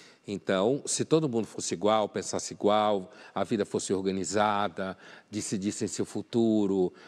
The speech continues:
fosse tudo absolutamente racional, né? Que nem a menina fala, "Me desculpe", é, e ele fala, "I accept your apologies", quer dizer, "Eu aceito sua,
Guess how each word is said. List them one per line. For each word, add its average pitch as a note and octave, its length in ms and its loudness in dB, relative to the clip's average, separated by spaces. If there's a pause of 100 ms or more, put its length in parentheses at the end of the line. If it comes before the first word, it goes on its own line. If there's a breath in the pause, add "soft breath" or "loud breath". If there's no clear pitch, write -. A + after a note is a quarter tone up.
(120)
fosse A2+ 260 -2
tudo A2+ 220 -2
absolutamente G#2 760 -2
racional, G2+ 1080 0
né? F#2 160 -4
Que G#2 140 -2
nem A#2 200 2 (260 loud breath)
a G2+ 100 -4
menina G#2 340 0
fala, A2 440 0 (260 loud breath)
"Me G#2+ 100 -2
desculpe", G#2 800 0 (360 soft breath)
é, G2+ 300 2
e G#2 100 4
ele G2+ 120 2
fala, G#2 400 2
"I G2+ 60 2
accept - 440 -2
your G2 80 2
apologies", F2+ 720 0
quer G#2 120 2
dizer, G2+ 300 2 (240 loud breath)
"Eu A2+ 140 4
aceito B2 400 -2
sua, A#2+ 240 0